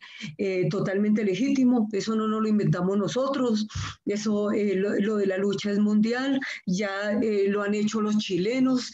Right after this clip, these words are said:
y demás. Entonces, eh, aclaremos esto, no, no nos quedamos solamente en diagnósticos, aunque es importante hacerlos, pero, eh, sí quiero reconocer de, del planteamiento de,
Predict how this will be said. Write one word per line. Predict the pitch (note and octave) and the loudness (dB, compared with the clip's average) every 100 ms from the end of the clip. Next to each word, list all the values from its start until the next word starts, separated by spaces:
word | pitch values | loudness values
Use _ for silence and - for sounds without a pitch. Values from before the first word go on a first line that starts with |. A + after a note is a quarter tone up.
| - | -8
y | A3 | -2
demás. | G3 E3+ E3+ D#3 - - - | 0 0 0 -2 -6 -12 -4
Entonces, | A3+ G#3+ A3 G#3 A#3+ A#3 A3+ - | 0 0 0 0 0 0 -2 -2
eh, | A#3 F#3+ F3+ - | -2 0 0 -2
aclaremos | - G#3 F#3 G3 A3 G#3+ | -4 -2 -2 -2 -2 -4
esto, | D#3 F#3 F3+ D4 | -6 -4 -2 2
no, | A#3 A#3 A#3 B3+ D4 | 2 2 0 0 0
no | B3+ C4 | 2 2
nos | C4 C4+ | 2 0
quedamos | C4+ G3+ F#3+ A3+ | -4 -2 -2 -2
solamente | B3 A3+ A3+ A#3+ | -2 0 0 0
en | |
diagnósticos, | A3+ F#3 G3 G#3+ B3 E4+ E4 - - - | 0 0 -2 -2 -2 -4 -4 -10 -10 -4
aunque | G#3+ G#3+ F#3+ F3+ F#3 | 0 0 2 0 0
es | A3 F#3+ A#3 | -2 -4 -2
importante | A3+ A3 F3+ E3+ F3+ F3+ D#3+ G#3+ G3+ F#3 - - - - | 0 0 -2 -4 -2 0 0 -2 -2 -2 -4 -12 -12 -10
hacerlos, | G2 - G#3 B2 C#3+ - - - | -8 -4 -2 -2 -4 -6 -12 -8
pero, | C#4 C4 B3 D4 | -4 0 0 0
eh, | C#4 B3 - | 2 2 0
sí | - C#4+ C#4 | -2 -2 0
quiero | D4+ D4 | 0 0
reconocer | D4 - F#3+ F3+ - G#3+ G#3 | 0 0 -2 -4 -2 -2 0
de, | A#3 B3+ A#3+ | 0 0 2
del | F#3+ G#3+ | 2 0
planteamiento | G3+ F#3+ D#3+ F#3+ F#3+ F#3+ F3+ A#3+ | 0 0 0 0 0 0 0 0
de, | A#3+ G#3+ F3+ | 2 2 0